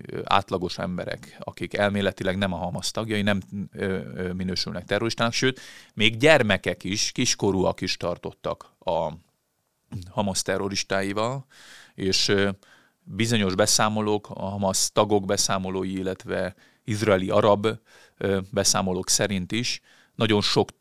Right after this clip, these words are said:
kegyetlenkedést és brutalitást nem csak, vagy nem Hamas tagok követtek el, hanem gázai civilek. Az első napokban például a Hamas saját bevallása szerint nem tudták, hogy pontosan hány túszt ejtettek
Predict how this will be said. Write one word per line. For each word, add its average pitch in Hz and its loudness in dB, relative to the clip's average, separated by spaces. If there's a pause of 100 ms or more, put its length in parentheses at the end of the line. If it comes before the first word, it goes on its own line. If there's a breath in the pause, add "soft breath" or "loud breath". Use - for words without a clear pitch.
(140)
kegyetlenkedést 95 2
és 95 -8
brutalitást 107 -2 (520)
nem 123 -2 (320)
csak, - 0 (440)
vagy 92 -6
nem 101 -2 (100)
Hamas 95 0
tagok 92 -2
követtek 98 -4
el, 131 0 (320 loud breath)
hanem 104 -2
gázai 110 6
civilek. 90 -2 (540 loud breath)
Az 101 2
első 127 8
napokban 117 2
például 104 0
a 101 4
Hamas 117 0
saját 107 8
bevallása 92 4
szerint 95 -4
nem 139 2
tudták, 120 4
hogy 135 -2
pontosan 135 0
hány 151 4
túszt - 0
ejtettek 92 -2